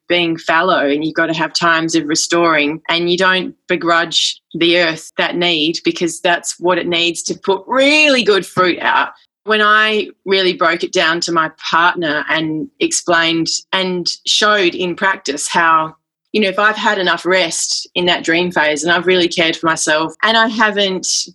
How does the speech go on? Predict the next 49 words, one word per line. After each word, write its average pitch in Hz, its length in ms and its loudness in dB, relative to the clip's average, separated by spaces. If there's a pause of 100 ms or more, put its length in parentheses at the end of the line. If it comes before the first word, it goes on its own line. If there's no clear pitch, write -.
gone 190 260 2
to 185 120 -2
look 190 220 0
at 175 240 0
the 175 60 0
house 180 300 2
your 175 120 2
brother 170 260 2
wants 165 220 0
to - 80 -6
buy 160 240 2
in 160 100 -4
Scarborough 165 720 0
in 170 140 -2
half 165 280 0
an 160 120 -4
hour 156 260 2
because 165 300 -4
I'm 165 120 -2
tired 160 440 4
and 156 100 -4
I 151 80 0
need 147 220 -2
to 175 100 -6
have 151 140 -2
a 147 80 -2
rest. 156 320 -2 (460)
When 226 180 0
I 269 80 2
come 294 260 2
to 285 140 0
week 214 360 0
two 196 600 0
and 185 160 0
I'm 190 180 0
pre-ovulatory 202 1120 2
and 175 160 -2
I'm 180 380 0
ready 208 400 0
for 208 140 -2
my 175 180 2
energy 185 400 -2
spike, 156 480 0 (220)
I'm 240 180 2
gonna 277 240 2
get 254 200 0
an 262 140 2
energy 170 360 -2
spike - 420 -2